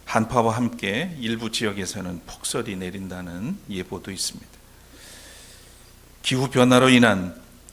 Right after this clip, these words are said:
사회적 약자들의 삶이 점점 고달파지고 있습니다. 이들뿐만 아니라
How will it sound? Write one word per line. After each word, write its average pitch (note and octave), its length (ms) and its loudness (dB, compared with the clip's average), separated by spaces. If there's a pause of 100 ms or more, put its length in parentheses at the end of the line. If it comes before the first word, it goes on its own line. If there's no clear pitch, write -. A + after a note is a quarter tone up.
사회적 C3 480 -2
약자들의 F#2+ 880 -4
삶이 F2+ 400 -4
점점 F#2+ 540 -6 (680)
고달파지고 F#2 760 -8
있습니다. - 540 -8 (560)
이들뿐만 F#2+ 540 -4
아니라 G2 500 -2